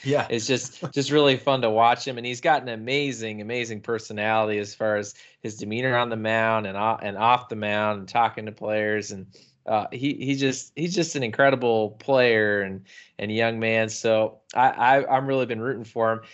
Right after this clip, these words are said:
Speaker 2: And the thing, you know, his, his whole season was a lot of highs and lows, and the highs were incredible. I mean, the guy almost threw a perfect game,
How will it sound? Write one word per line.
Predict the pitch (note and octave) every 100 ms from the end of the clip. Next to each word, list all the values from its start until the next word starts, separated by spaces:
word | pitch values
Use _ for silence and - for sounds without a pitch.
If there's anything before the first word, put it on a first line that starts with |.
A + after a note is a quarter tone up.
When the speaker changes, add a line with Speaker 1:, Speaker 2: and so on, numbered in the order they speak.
| - - _
Speaker 2:
And | C#3+
the | D#3+
thing, | D#3+ A#3+ A3 F3
you | A2+ E3
know, | D3+ D3
his, | G3+ A3+
his | - A#3+
whole | A3 G3+
season | - F#3 F#3 F#3+
was | D#3 C#3
a |
lot | C3+ C3 C3+
of | B2
highs | B2+ - D#3 D#3+ E3+ E3 C#3
and | A#2
lows, | A#2 C3+ D#3+ D#3+
and | A#2+
the | G#2+
highs | A2+ D#3+ D#3+ F3 E3
were | C3 A#2+
incredible. | A2+ - F3 D3 A2
I | A2+
mean, | A#2+ B2+
the | A#2+
guy | C3 C#3 C3
almost | C3+ D3 C#3 - -
threw | D#3
a | A#2
perfect | - A#2+ A#2 A2
game, | C3+ C3+ B2 G2+ G2+